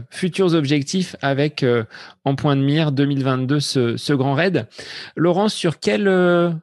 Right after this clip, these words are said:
réseau, sur quel support les gens peuvent te, te retrouver, que ce soit pour le,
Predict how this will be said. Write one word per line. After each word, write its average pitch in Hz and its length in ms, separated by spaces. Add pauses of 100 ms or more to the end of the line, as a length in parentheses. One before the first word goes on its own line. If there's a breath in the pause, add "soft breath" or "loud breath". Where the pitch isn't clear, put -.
réseau, 170 520
sur 165 260
quel 160 240
support 160 720
les 139 180
gens 156 220
peuvent 147 260
te, 123 360 (200)
te 143 80
retrouver, 170 420
que 170 60
ce 156 120
soit 160 200
pour 147 220
le, 113 320